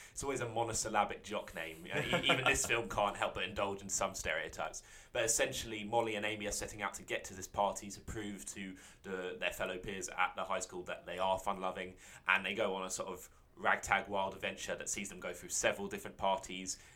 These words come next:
Speaker 1: which are often hosted by a smattering of the people that we see at the beginning, sort of other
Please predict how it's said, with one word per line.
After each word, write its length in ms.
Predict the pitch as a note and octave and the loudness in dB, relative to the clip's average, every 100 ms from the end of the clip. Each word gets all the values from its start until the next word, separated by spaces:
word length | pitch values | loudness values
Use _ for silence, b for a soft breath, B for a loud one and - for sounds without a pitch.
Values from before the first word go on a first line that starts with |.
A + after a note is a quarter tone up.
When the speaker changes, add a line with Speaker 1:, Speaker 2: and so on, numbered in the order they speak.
| - | -6
Speaker 1:
which 220 | A2+ B2 | -4 0
are 120 | B2 - | 2 2
often 280 | B2+ B2 G#2+ | 0 -2 -2
hosted 400 | A#2 A2 A2 F#2+ - - | -2 0 -4 -8 -12 -2
by 360 | G2+ F#2+ F#2 - | 0 2 0 -4
a 60 | - | -2
smattering 480 | - G#2 - G#2+ G2 | 0 0 -2 -6 -8
of 60 | F#2+ | -10
the 40 | |
people 300 | - G#2+ G2+ | -10 -10 -8
that 100 | F#2+ | -10
we 100 | G2 | -6
see 160 | F#2+ F#2+ | -6 -6
at 60 | |
the 60 | F2+ | -8
beginning, 480 | G2 G2+ F#2+ F#2 F2 | -6 -4 -4 -6 -10
sort 220 | - - F2+ | -12 -12 -10
of 100 | - | -4
other 380 | - G2 F#2 F2 | -2 0 2 0